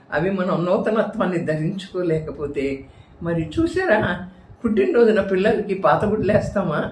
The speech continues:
కొత్త బట్టలు వేస్తాము? మరి అంతే కదా, ఒక క్రొత్త సంవత్సరంలోకి వెళ్తున్నాం. ఆ క్రొత్త సంవత్సరం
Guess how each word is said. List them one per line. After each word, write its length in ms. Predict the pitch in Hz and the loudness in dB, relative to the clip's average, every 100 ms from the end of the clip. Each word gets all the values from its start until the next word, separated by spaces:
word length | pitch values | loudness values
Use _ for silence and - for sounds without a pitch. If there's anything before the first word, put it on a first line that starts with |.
| - - - | -12 -20 -2
కొత్త 220 | 151 - | -2 0
బట్టలు 300 | 196 196 170 | -2 0 -2
వేస్తాము? 480 | 139 123 - 123 127 - - _ _ _ | -2 -4 -8 -8 -10 -12 -20 _ _ _
మరి 120 | 190 | 2
అంతే 280 | 202 - 392 285 | 2 4 0 0
కదా, 220 | 170 151 156 - - | 2 2 2 -6 -8
ఒక 100 | 175 175 | -6 -2
క్రొత్త 280 | 208 220 247 | 0 2 0
సంవత్సరంలోకి 760 | 254 202 208 226 226 202 196 170 | 2 0 0 -2 -4 -2 -2 0
వెళ్తున్నాం. 460 | 156 - 190 147 160 - - - | 0 -2 -2 -2 -4 -10 -18 0
ఆ 60 | 175 | 0
క్రొత్త 380 | 180 202 208 | 2 -2 -2
సంవత్సరం 540 | 233 202 190 190 202 | -4 -2 -4 -4 -4